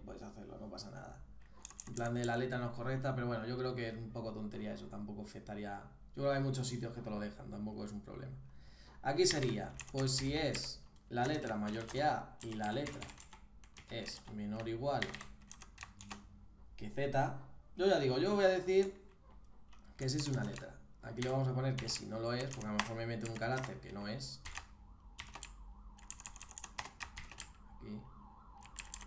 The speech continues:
Vamos a ver. Si no es una letra, pues lo mismo. From new exception, y le ponemos otro mensajito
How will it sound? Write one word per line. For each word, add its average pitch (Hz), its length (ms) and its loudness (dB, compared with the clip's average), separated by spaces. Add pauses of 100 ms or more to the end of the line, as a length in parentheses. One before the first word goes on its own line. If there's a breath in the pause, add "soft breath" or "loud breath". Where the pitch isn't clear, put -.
(420)
Vamos 110 240 -6
a - 80 -4
ver. 120 200 -2 (1120)
Si 139 300 2
no 143 160 12
es 135 140 8
una 147 180 8
letra, 180 580 12
pues 113 180 0
lo 104 160 0
mismo. 101 480 -4 (880)
From 104 260 -2
new 107 160 2
exception, 165 640 2 (160)
y 131 80 0
le 123 100 4
ponemos 113 400 0
otro 135 280 2
mensajito 165 920 4